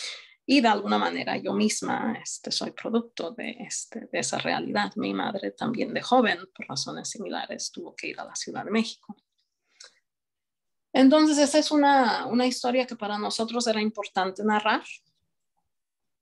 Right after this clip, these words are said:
Y, este, la película estará, está disponible en Filmin Latino y, este, hay un tráiler en Vimeo si, si tienen interés en, en verla.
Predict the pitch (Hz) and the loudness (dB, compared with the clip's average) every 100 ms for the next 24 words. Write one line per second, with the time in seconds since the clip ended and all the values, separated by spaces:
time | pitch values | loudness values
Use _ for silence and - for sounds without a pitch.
0 | - - - - 190 180 170 - - - | -18 -16 -12 -6 -2 -2 -2 -4 -6 0
1 | - - 92 - 208 226 240 240 214 202 | 0 2 0 2 0 2 2 2 2 0
2 | - - 98 104 104 104 101 - - _ | -4 -2 0 2 0 0 -2 -4 -12 _
3 | 226 226 247 254 262 - 214 214 220 202 | -2 0 2 4 2 -2 -4 -4 -4 -6
4 | - 202 208 202 190 - 233 294 330 _ | -4 -4 -4 -2 -2 0 2 0 -4 _
5 | _ 196 208 - - - - - - 196 | _ -6 -4 -4 -6 -6 -6 -4 -2 0
6 | 196 190 - 190 - 196 87 127 - - | -2 -4 0 2 2 0 -2 -4 -6 -4
7 | 95 226 - - - 247 _ - - - | -2 -2 -2 -6 -14 -20 _ -20 -20 -14
8 | - 90 92 - - - - - 95 - | -10 -8 -8 -10 -10 -8 -6 -8 -10 -12
9 | _ _ - 185 - - 196 233 | _ _ -8 -4 -2 -2 -4 -6